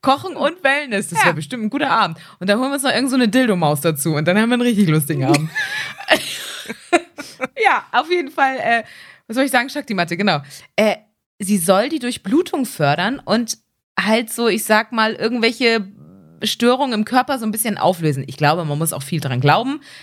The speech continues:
Speaker 1: Ähm, aber so grad dieses Kissen, was du auch sagst, wenn das so im Nacken ist, ne, wenn ich so echt Kopfschmerzen hab, oh, ist geil.
Speaker 2: Ja?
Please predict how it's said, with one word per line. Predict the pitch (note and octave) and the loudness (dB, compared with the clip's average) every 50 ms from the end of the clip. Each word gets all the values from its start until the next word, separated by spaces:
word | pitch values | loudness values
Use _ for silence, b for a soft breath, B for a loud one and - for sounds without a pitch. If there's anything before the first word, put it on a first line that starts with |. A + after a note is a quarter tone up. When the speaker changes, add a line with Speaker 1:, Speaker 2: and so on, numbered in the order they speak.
| B B - | B B 0
Speaker 1:
Ähm, | - G3+ G3 G3 G3+ G3 b b b b b b b - | 2 2 2 0 -2 -6 b b b b b b b -6
aber | - G3 A3+ A3 | -2 -2 -2 -2
so | - F#3+ | -2 -4
grad | - A3 A3+ C#4 D4+ - | -2 0 0 0 0 -2
dieses | D#4 C4 A#3 G#3+ - | -6 -4 -4 -4 -4
Kissen, | - - G4 F#4+ - C4+ | -2 -2 -2 0 0 0
was | G#3+ G3+ - | 0 0 0
du | - - | 0 -2
auch | - G3 | -2 -2
sagst, | - - F3+ F3+ G3+ - - | 0 0 0 0 0 -2 -2
wenn | G3+ G3+ | -2 0
das | A3 D#4+ - - | 0 0 0 0
so | D4 | 0
im | G3 A3+ A#3 | 0 2 2
Nacken | C#4+ G4 - - C4 - | 2 0 0 -2 -2 -2
ist, | - D#3+ - - | -2 -2 0 2
ne, | A#3 E4 F#4 | 2 2 2
wenn | D4 A3+ G#3+ | 0 -2 -2
ich | B3+ - | -4 -4
so | - B3 | -2 -2
echt | - C4+ - - - | -2 -2 -2 -4 -2
Kopfschmerzen | - F4+ - - - B3 G3 F#3 - - G#3 | -2 -2 -2 -2 -2 -2 -2 -2 0 0 0
hab, | G#3 G#3 - _ _ - | 0 0 -4 _ _ -20
oh, | - - - G#2 G#2+ A2+ A#2 A#2 A#2 A2+ A2 - - _ _ _ _ _ _ _ _ | -18 -16 -14 -14 -12 -12 -14 -14 -14 -14 -16 -16 -20 _ _ _ _ _ _ _ _
ist | - - - - | -10 -8 -8 -8
geil. | - - G3 F#3+ | -8 -6 -4 -2
Speaker 2:
Ja? | G3 A#3+ E4 G4 | 0 0 0 0